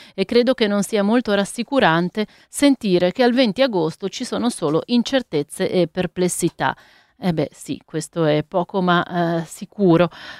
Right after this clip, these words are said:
Ehm, Eleonora ci scrive: "A proposito di scuola, vi segnalo che ad oggi non c'è stata nessuna comunicazione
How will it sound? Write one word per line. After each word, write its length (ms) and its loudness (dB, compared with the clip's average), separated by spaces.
Ehm, 1400 2
Eleonora 520 4
ci 160 -4
scrive: 580 0
"A 120 0
proposito 580 2
di 100 0
scuola, 640 2
vi 100 2
segnalo 560 2
che 140 -2
ad 120 4
oggi 380 2
non 140 2
c'è 160 -2
stata 300 0
nessuna 380 -2
comunicazione 1000 0